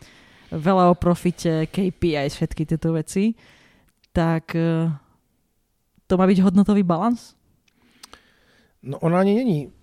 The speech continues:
Speaker 2: provokatívna tá otázka, ona je úplne, že absolútne relevantná. A teda keď budete spisovať tie citáty, tak si budete vybrať, že ktorý je najmenej uletený. Tak ja to rád volám, že, že, že každý z nás zablúdi,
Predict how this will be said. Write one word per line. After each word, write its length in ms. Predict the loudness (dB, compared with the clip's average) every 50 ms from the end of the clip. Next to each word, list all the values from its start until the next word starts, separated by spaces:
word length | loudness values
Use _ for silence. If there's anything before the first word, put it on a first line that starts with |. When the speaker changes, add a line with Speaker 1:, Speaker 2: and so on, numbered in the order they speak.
| _ -20 -20 -20 -16 -8
Speaker 2:
provokatívna 640 | -2 0 0 2 2 0 -2 -2 0 0 0 0 0
tá 100 | -2 -4
otázka, 560 | -6 -6 -8 -10 -10 -12 -10 -8 -8 -8 -8
ona 240 | -8 -10 -10 -8 -8
je 60 | -10
úplne, 240 | -8 -6 -6 -6 -6
že 140 | -4 -6 -6 -8 -10 _ _ _
absolútne 600 | _ -10 -8 -6 -6 -6 -6 -6 -6 _ -2 -2 -2 -4 -6 _ _
relevantná. 800 | -6 -4 -4 -4 -4 -4 -6 -8 -8 -6 -4 -4 -2 -4 -6 -8 _ _ _ _ _ _ _ _ _ _ _ _ _ _ _ -20 _ _ -10
A 400 | -6 -4 -4 -2 -2 -4 -4 -8 -12 _ _ _ _ _ _ _ _ _ _
teda 140 | -10 -8 -6
keď 140 | -6 -6 -4
budete 240 | -2 -2 -4 -4 -6
spisovať 420 | -8 -6 -6 -4 -2 -2 -4 -4 -6
tie 100 | -10 -14 -12
citáty, 380 | -12 -10 -8 -8 -8 -8 -10 -14
tak 140 | -18 -16
si 80 | -14 -12
budete 200 | -12 -10 -8 -8
vybrať, 220 | -8 -6 -6 -8
že 140 | -8 -10 -10 -12
ktorý 480 | -14 -20 -20 _ -12 -10 -8 -8 -8 -8
je 160 | -8 -10 -10 -12 -14 -18 _ _ _ _ _ _ _ -20 -20 _
najmenej 480 | -16 -12 -10 -10 -8 -8 -8 -8 -10 -10
uletený. 600 | -12 -10 -10 -10 -10 -10 -10 -10 -10 -10 -12 -14 -18
Tak 120 | _ _ _ _ _ _ _ -10
ja 100 | -8 -8
to 120 | -4 -4
rád 180 | -4 -2 -2 -2
volám, 340 | -2 -2 -2 -2 -2 -2 -2
že, 220 | -2 -2 -2 -4 -6 _ _ _ _ _ _ _ _ _ _ _ _ _ _ _ _
že, 360 | -12 -10 -8 -6 -6 -8 -8 -12 _ _ _ -20 -16
že 140 | -12 -10 -8
každý 320 | -2 0 0 2 2 0 2
z 80 | 2
nás 160 | 4 4 4
zablúdi, 560 | 4 4 4 4 4 4 4 4 4 4 4